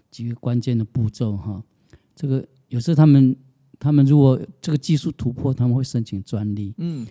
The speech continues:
Speaker 1: 所以等于说你，他可能，这个专利可能卖给一个保健食品公司也好哈，所以尤其他们也不见得很容易就透露出来，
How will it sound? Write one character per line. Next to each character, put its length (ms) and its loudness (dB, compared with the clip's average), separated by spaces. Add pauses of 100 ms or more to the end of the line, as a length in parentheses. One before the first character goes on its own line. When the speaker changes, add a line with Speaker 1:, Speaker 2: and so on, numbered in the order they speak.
(200)
Speaker 1:
所 120 -4
以 40 0
等 160 -2
于 40 2
说 160 4
你， 380 4 (380)
他 100 0
可 140 0
能， 120 0 (140)
这 100 -4
个 80 0
专 240 6
利 60 6
可 120 0
能 60 2
卖 220 2
给 180 -4
一 80 -6
个 280 -6
保 200 -8
健 200 -2
食 160 -8
品 180 -4
公 240 -2
司 180 -8
也 200 -4
好 320 -12
哈， 220 -12 (400)
所 200 -2
以 200 -2 (320)
尤 200 0
其 120 2
他 80 6
们 220 2 (1160)
也 160 -4
不 260 2
见 180 2
得 80 4
很 200 -2
容 240 -4
易 40 -4
就 280 -6 (120)
透 220 2
露 140 0
出 240 -8
来， 200 -12